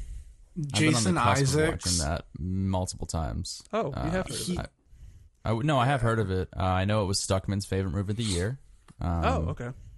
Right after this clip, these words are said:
Speaker 1: so
Speaker 2: Yeah.
Speaker 1: it's, it's, it's definitely been
Speaker 3: It's really good. It's
Speaker 1: liked in the film community. Um,
Speaker 3: It's
Speaker 2: Yeah.
Speaker 3: heavy,
Speaker 1: so
Speaker 3: though. I wouldn't,
Speaker 1: Oh,
Speaker 3: I
Speaker 1: I'm
Speaker 3: don't know if
Speaker 1: sure.
Speaker 3: I could rewatch
Speaker 1: It's
Speaker 3: it.
Speaker 1: Mass.
Speaker 3: I mean, I don't know, but it's,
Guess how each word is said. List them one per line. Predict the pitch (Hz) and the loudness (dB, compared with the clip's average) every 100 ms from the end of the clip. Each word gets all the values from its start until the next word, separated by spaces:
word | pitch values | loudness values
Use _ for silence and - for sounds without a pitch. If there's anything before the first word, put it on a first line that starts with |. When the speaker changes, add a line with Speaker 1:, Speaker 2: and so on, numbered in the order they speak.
| - | -20
Speaker 1:
so | - 139 139 | -10 2 6
Speaker 2:
Yeah. | 147 135 110 | 6 6 2
Speaker 1:
it's, | 117 - | 0 -2
it's, | - 98 - - | -2 -2 -4 -6
it's | 98 | -4
definitely | - 123 135 123 117 101 - - | -2 -2 0 0 2 0 -6 -4
been | 92 110 113 | 2 4 4
Speaker 3:
It's | 113 | 4
really | 104 147 139 123 | 2 2 0 0
good. | 120 98 95 - - | -6 -10 -12 -20 -16
It's | 104 127 - | -16 -10 -4
Speaker 1:
liked | 101 107 104 107 | 2 2 2 2
in | |
the | 98 | 2
film | - 101 92 | 2 0 0
community. | 92 90 85 82 82 98 - - | 0 0 0 -2 -4 -6 -12 -8
Um, | 87 80 73 87 | -4 -2 -2 -2
Speaker 3:
It's | 147 | 2
Speaker 2:
Yeah. | 175 | 2
Speaker 3:
heavy, | 143 | 4
Speaker 1:
so | 87 80 - | 2 0 -4
Speaker 3:
though. | - - - - - - | -10 -14 -16 -20 -20 -8
I | 139 | -2
wouldn't, | 151 185 123 | 0 4 4
Speaker 1:
Oh, | |
Speaker 3:
I | |
Speaker 1:
I'm | 165 | 4
Speaker 3:
don't | 190 | 6
know | 190 | 6
if | |
Speaker 1:
sure. | 170 | 6
Speaker 3:
I | |
could | 170 147 | 4 2
rewatch | 139 135 | 2 2
Speaker 1:
It's | 117 | 2
Speaker 3:
it. | 101 | 2
Speaker 1:
Mass. | 101 90 123 | 4 2 0
Speaker 3:
I | |
mean, | 127 117 131 - | -4 -4 -8 -6
I | 131 | -2
don't | 127 | -2
know, | 120 98 123 | -2 -6 -6
but | 107 - - | -6 -6 -8
it's, | - - - | -8 -8 -10